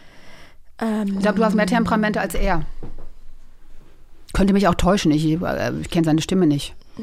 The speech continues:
Speaker 2: Und
Speaker 1: Oh
Speaker 2: seine
Speaker 1: Mann, ich
Speaker 2: Art.
Speaker 1: würd dir jetzt so gerne seine Stimme zeigen. Okay,
Speaker 2: Später.
Speaker 1: kurzer Vorschlag. Kann ich ganz kurz sein, die Stimme zeigen?
Speaker 2: Aber er ist schon, äh,
Speaker 1: Kann ich so eine Person anschreiben?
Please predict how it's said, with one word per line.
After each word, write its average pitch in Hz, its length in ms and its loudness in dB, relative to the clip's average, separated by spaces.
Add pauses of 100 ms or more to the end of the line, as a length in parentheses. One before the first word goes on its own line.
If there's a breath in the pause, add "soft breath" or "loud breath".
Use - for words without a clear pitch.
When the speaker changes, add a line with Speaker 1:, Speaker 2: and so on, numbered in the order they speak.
(540 loud breath)
Speaker 2:
Und 156 100 0
Speaker 1:
Oh - 40 0
Speaker 2:
seine 220 140 2
Speaker 1:
Mann, 226 60 4
ich 220 60 0
Speaker 2:
Art. 247 60 0
Speaker 1:
würd - 120 -2
dir 226 80 4
jetzt - 200 -2 (100)
so 254 240 6
gerne 233 320 6
seine 214 220 4
Stimme 214 300 0
zeigen. 165 440 -4 (400 soft breath)
Okay, 285 380 4
Speaker 2:
Später. 208 420 2
Speaker 1:
kurzer 349 260 4
Vorschlag. 269 480 2
Kann 311 180 2
ich 320 80 0
ganz 339 220 4
kurz 381 180 2
sein, 302 180 4 (100)
die 226 260 -2
Stimme 349 240 4
zeigen? 392 320 4 (160)
Speaker 2:
Aber 233 200 4
er 277 180 4
ist 262 120 0
schon, 330 300 6
äh, 277 100 2
Speaker 1:
Kann 285 200 4
ich 320 80 2
so 302 140 0
eine 254 200 2
Person 226 300 -4
anschreiben? 175 560 -4